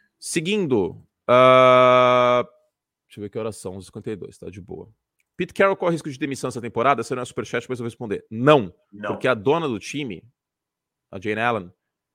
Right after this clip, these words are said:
Speaker 1: ela basicamente não tá nem aí pra, pra franquia. Ela herdou o time do irmão, que, que faleceu. E não pode vender o time até dois mil e vinte e quatro, porque se vender até dois mil e vinte e quatro, primeiro que o, o testamento manda vender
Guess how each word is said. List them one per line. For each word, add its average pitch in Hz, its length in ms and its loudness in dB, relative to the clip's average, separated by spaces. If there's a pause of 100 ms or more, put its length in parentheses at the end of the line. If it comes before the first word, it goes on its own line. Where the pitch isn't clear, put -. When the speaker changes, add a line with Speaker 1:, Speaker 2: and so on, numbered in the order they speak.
(120)
Speaker 1:
ela 110 960 2
basicamente 147 460 -4
não 139 80 -16
tá 139 100 -6
nem 139 120 -6
aí 117 240 -6 (120)
pra, 98 220 -8
pra 98 160 -10
franquia. 98 520 -10
Ela 101 140 -4
herdou 101 320 -4
o 104 40 -6
time 101 220 -14
do 95 60 -10
irmão, 98 380 -10 (100)
que, 87 300 -16
que - 100 -20
faleceu. 92 580 -8 (520)
E 131 100 -2
não 160 160 -2
pode 156 320 -2
vender 147 380 -6
o 151 100 -4
time 147 300 -10
até 117 120 -6
dois 127 160 -4
mil 127 100 -10
e 120 40 -10
vinte 120 120 -12
e - 40 -20
quatro, 135 300 -2
porque 131 160 -16
se - 100 -12
vender 127 260 -6
até 147 140 -4
dois 127 140 -4
mil 127 100 -10
e - 40 -8
vinte 107 160 -12
e - 40 -20
quatro, 127 320 2
primeiro 185 240 0
que - 80 -8
o, 214 80 -4
o 151 80 -2
testamento 165 540 0
manda 175 200 -2
vender 156 400 -4